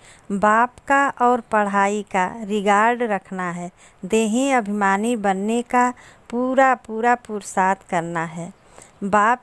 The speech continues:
की शिक्षाओं को धारण कर सपूत बच्चा बनना है। वरदान, स्वयं को विश्व सेवा प्रति अर्पित कर माया को दासी बनाने वाले सहज संपन्न भव।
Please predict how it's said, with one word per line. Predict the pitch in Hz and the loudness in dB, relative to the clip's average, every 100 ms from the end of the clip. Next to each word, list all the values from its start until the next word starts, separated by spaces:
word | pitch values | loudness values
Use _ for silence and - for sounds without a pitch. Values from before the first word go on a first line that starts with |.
| _ | _
की | 294 285 | -8 -4
शिक्षाओं | 254 233 - - 185 214 240 | -6 -6 -8 -2 2 2 0
को | - 262 | -2 -2
धारण | 208 185 196 214 220 - | 0 2 2 2 0 -2
कर | 185 180 - | -2 -2 -10
सपूत | - 220 202 226 262 208 | -4 -4 -2 -4 -6 -4
बच्चा | 180 190 - 233 214 | -2 -4 -2 0 0
बनना | 196 175 170 170 | 0 -4 -4 -6
है। | 170 175 190 | -6 -10 -14
वरदान, | - _ _ _ _ _ _ _ - 175 190 196 226 269 _ _ _ - | -18 _ _ _ _ _ _ _ -14 -2 0 0 -4 -10 _ _ _ -16
स्वयं | - 220 233 277 | -2 2 2 2
को | 269 285 285 | -2 0 0
विश्व | 196 247 254 277 | 0 -4 -6 -6
सेवा | 254 - 214 208 226 | -6 0 2 4 2
प्रति | 233 208 170 190 - _ _ | 0 -4 -6 -8 -14 _ _
अर्पित | 202 208 - 240 240 | 0 0 -2 -8 -8
कर | - 196 180 - _ _ - | 0 0 0 -4 _ _ -8
माया | 202 208 208 208 247 | -2 2 4 4 2
को | 269 - 277 | 0 -2 0
दासी | 226 214 208 - 254 | 2 2 0 -4 -2
बनाने | 233 214 202 196 196 190 | 0 2 2 2 0 -2
वाले | 180 175 175 185 _ - - | -2 -2 -6 -10 _ -20 -10
सहज | - 220 196 262 269 | -2 0 4 2 2
संपन्न | - - 208 202 190 208 220 214 | -8 -4 -2 -2 -2 0 0 -4
भव। | 175 165 151 | -4 -4 -6